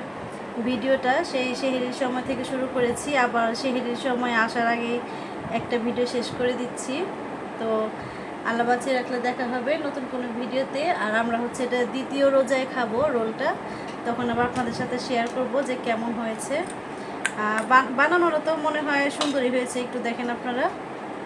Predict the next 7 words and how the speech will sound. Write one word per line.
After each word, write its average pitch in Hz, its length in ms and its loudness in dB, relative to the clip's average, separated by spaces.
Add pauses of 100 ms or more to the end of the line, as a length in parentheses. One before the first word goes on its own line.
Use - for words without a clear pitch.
(1700)
ভালো 247 180 0
হয়েছে 285 320 -2
না 330 140 -2
শেপটা? 254 400 -2
এরকম - 3250 -8
ছোট 254 240 -6
ছোট 247 100 -4